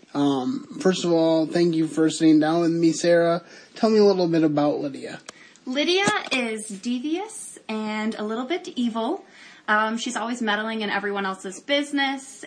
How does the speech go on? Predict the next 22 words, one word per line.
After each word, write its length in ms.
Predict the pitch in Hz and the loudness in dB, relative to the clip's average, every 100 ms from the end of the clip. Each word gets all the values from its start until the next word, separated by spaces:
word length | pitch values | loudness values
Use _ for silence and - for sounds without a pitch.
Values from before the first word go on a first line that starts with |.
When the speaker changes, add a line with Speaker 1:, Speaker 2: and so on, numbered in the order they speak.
| 220 | -6
Speaker 2:
and, 560 | 214 208 208 208 214 - - - - | -4 -2 -2 -4 -8 -14 -20 -20 -4
um, 640 | 220 214 208 202 190 196 220 - | 2 2 2 -2 -4 -8 -10 -4
I 60 | 226 | -4
really 640 | 233 311 320 311 311 - | -2 -2 0 0 -2 -2
enjoy 360 | 240 214 214 | -2 0 -4
portraying 440 | 220 214 - 208 233 | -4 -8 -6 -4 -2
her. 120 | 247 | -2
She 160 | 262 208 | -4 -8
has 140 | 185 | -10
a 40 | - | -12
high 280 | - 180 - | -16 -16 -14
energy. 560 | 185 202 196 214 233 - - - - | -10 -10 -8 -8 -8 -10 -20 -20 -12
She's 260 | - 226 | -6 -6
very 480 | 202 220 220 214 220 - | -2 0 0 0 -4 -8
charming 540 | - - 202 226 254 240 | -10 -4 0 4 4 4
and 80 | 220 | 0
uncharming 600 | 180 196 202 180 196 202 | -4 -6 -4 -4 -2 -2
all 140 | 196 | -2
at 140 | 226 - | -2 -2
the 120 | 254 | -2
same 360 | - 247 214 | 0 0 0
time. 460 | 202 170 214 180 - | -2 -4 -4 -6 -12